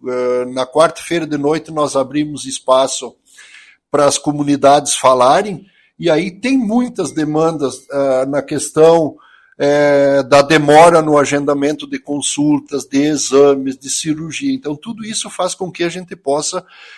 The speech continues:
é, cuidar um pouco mais disso e agilizar esse, a-, esse atendimento também na saúde. Na sexta-feira aconteceu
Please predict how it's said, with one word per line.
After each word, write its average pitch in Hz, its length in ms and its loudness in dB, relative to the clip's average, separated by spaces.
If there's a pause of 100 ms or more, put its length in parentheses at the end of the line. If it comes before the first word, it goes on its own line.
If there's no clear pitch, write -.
(120)
é, 147 300 0 (580)
cuidar 226 440 4
um 262 100 2
pouco 190 340 2
mais 165 300 0
disso 170 400 -6
e 226 160 -4
agilizar 208 880 0
esse, - 260 -10 (160)
a-, 151 200 -4 (240)
esse 151 400 -6 (280)
atendimento 147 800 -4
também 143 360 -4
na 143 100 -4
saúde. 120 440 -4 (520)
Na 196 160 4
sexta-feira 180 680 2
aconteceu 156 920 -2